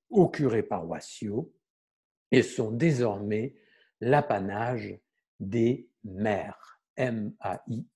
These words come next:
R E S, c'est-à-dire des municipalités. Le mariage civil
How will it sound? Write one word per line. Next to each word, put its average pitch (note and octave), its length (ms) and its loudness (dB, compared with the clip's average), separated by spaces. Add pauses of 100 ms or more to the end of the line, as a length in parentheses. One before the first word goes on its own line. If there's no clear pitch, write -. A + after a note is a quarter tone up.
R F#2+ 180 -6
E F2 120 -8
S, - 440 -4
c'est-à-dire G#2+ 520 -2
des F#2+ 160 -2
municipalités. G#2+ 1040 -4 (1400)
Le F3+ 140 6
mariage B2 540 4
civil F#2 680 -4